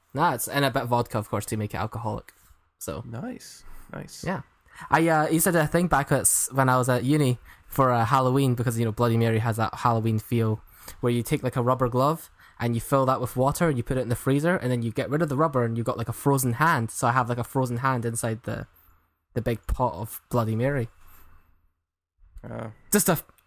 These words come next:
Speaker 1: yeah, just a fun little thing you can do at parties, guys. <laughs>
Speaker 2: Yeah, there's only
Speaker 1: Anyway.
Speaker 2: one, one
Speaker 1: Hmm?
Speaker 2: drink that I've ever really wanted to try, like, one cocktail.
Speaker 1: Oh, yeah?
Speaker 2: Uh,
Speaker 1: And what's
Speaker 2: it's
Speaker 1: that?
Speaker 2: called the Angel's Kiss.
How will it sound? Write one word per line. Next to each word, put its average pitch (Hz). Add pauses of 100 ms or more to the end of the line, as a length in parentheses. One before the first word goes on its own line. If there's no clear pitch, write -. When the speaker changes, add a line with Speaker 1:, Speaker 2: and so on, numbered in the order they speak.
Speaker 1:
yeah, 170 (320)
just 165
a 151
fun 131
little 117
thing 113 (180)
you 117
can 120
do 117
at 113
parties, 110
guys. 110 (220)
<laughs> 208 (840)
Speaker 2:
Yeah, 151
there's 151
only 226
Speaker 1:
Anyway. 214
Speaker 2:
one, 170 (140)
one 156
Speaker 1:
Hmm? 165
Speaker 2:
drink 139
that 120
I've 120
ever 143
really 127
wanted 123
to -
try, 110
like, 110
one 120
cocktail. 165 (920)
Speaker 1:
Oh, 135
yeah? 127 (400)
Speaker 2:
Uh, 117
Speaker 1:
And 117
what's 110
Speaker 2:
it's -
Speaker 1:
that? 101
Speaker 2:
called 143
the 131
Angel's 127
Kiss. -